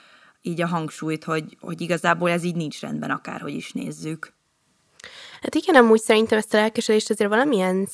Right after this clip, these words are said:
Speaker 2: szinten így meg lehet érteni. <clears throat> Nem etikailag, hanem szerintem csak olyan szempontból, hogy azért ez egy nagyon extrém és nagyon egzotikusnak mondható helyzet, hogy eleve valaki behozza a párját,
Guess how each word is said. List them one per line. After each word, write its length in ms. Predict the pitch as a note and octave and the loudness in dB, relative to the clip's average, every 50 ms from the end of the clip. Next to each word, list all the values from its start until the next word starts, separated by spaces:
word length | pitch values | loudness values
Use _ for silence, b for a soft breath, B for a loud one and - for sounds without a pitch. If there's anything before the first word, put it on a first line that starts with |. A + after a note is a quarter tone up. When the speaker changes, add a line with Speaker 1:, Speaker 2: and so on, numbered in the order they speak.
| - | -6
Speaker 2:
szinten 360 | - F#3+ F#3+ F#3+ F#3+ - G3+ G3 | -2 -2 -2 -2 -2 -4 -4 -2
így 220 | G3 G3 G3 - | -2 -4 -4 -2
meg 160 | G3+ G#3 A3 | -2 0 2
lehet 340 | C4 C4 G#3 F#3+ F#3+ - - | 2 0 0 0 -4 -4 -4
érteni. 580 | F#3+ F#3 F#3 - - - G3 G3 G3 G3+ G#3 G#3 | -4 -4 -4 -6 -6 -4 -2 0 2 2 2 0
<clears throat> 800 | - _ - A3+ C#4 C4+ - - - C4 C#4 B3 A3 G3 F#3+ G3 - _ _ _ _ _ _ _ - - | -2 _ 2 4 4 4 2 2 4 6 8 8 8 6 4 2 -2 _ _ _ _ _ _ _ -8 0
Nem 200 | - A#3+ A#3+ A#3 | 2 4 4 4
etikailag, 640 | - G#3+ - - G3+ - - E3+ E3+ E3+ E3+ G3 - - | 2 0 0 -2 -2 0 2 2 4 4 4 2 2 -2
hanem 420 | - A3 G3+ G3+ F#3+ F#3+ G3 G3+ B B B B B B | -2 0 2 2 4 4 2 0 B B B B B B
szerintem 500 | B - G#3+ G3 G3 G3 G3+ - G#3 G3 | B -2 0 2 2 2 2 2 2 2
csak 180 | G3 - G#3 - | 2 0 0 0
olyan 200 | - F#3+ F#3 F#3 | 2 2 2 2
szempontból, 480 | - F#3 F3 F3+ F3+ F3+ F3 F3 F3 F3+ | 2 2 0 0 0 0 0 0 2 2
hogy 200 | F3+ F3 F3 - | 2 2 2 0
azért 340 | - F3 - F3 E3+ - | 0 0 0 -2 -2 -2
ez 100 | - E3+ | -4 -2
egy 160 | F3 D#3+ E3 F3+ | -2 -2 -2 -2
nagyon 500 | - E3+ F#3 G3 C4+ F#3 E3 D#3+ D3+ - - _ | -2 0 2 4 4 4 4 2 0 -6 -12 _
extrém 500 | - F3 - - - - - E3+ F3+ E3+ | -16 -16 -16 -16 -12 -8 -6 -4 -4 -4
és 240 | E3 E3+ - - - - B B B B B B | -4 -6 -6 -8 -14 -16 B B B B B B
nagyon 300 | F3+ F#3 G3+ F3+ D#3+ D3 | 4 6 6 6 6 4
egzotikusnak 840 | - E3 E3 - - D#3+ - E3+ - - E3+ - - E3 D3 - | 0 -2 -4 -4 -6 -6 -6 -8 -10 -10 -10 -8 -6 -8 -6 -4
mondható 420 | - D#3 D#3+ - - D3 - - D3+ - | -2 -2 -2 -2 -2 -4 -4 -4 -6 -4
helyzet, 380 | - E3 E3+ E3+ F3+ F3 F3 - | -2 -2 -2 0 0 -2 -2 -2
hogy 120 | F3 D#3+ | -4 -2
eleve 400 | - E3+ F#3 F3+ E3+ D#3+ D3+ E3+ B B B B B | 0 0 0 0 0 -2 -4 -6 B B B B B
valaki 300 | B F3+ E3+ E3+ - - | B 4 4 4 2 -2
behozza 440 | E3 E3+ E3 E3+ D#3+ D3 D#3 - - | -2 -2 0 0 -2 -2 -2 -4 -8
a 180 | - - - _ | -10 -10 -12 _
párját, 540 | - - A#3+ D4 C4+ A3 F#3+ F3+ F3+ F3+ - | 0 2 2 4 4 4 2 2 0 0 -4